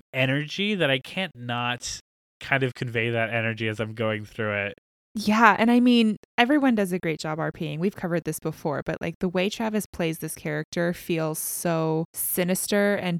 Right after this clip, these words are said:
Speaker 2: powerful
Speaker 1: Yes,
Speaker 2: and
Speaker 1: it's
Speaker 2: mesmerizing.
Speaker 1: wonderful.
Speaker 2: Oh my God. So I get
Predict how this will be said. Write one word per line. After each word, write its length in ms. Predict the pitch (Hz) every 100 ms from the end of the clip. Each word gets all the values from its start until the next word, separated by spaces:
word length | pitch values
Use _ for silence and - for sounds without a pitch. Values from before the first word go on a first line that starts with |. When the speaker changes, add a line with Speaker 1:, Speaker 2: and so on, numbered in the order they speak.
| -
Speaker 2:
powerful 880 | - 139 170 170 175 - 180 175 175
Speaker 1:
Yes, 400 | 120 123 120 160
Speaker 2:
and 80 | 226
Speaker 1:
it's 0 |
Speaker 2:
mesmerizing. 800 | 202 202 220 220 226 220 254 254
Speaker 1:
wonderful. 260 | 254 - - _ _
Speaker 2:
Oh 180 | 208 190
my 140 | 165 151
God. 280 | - -
So 140 | - 214
I 160 | 226
get 320 | 277 247 277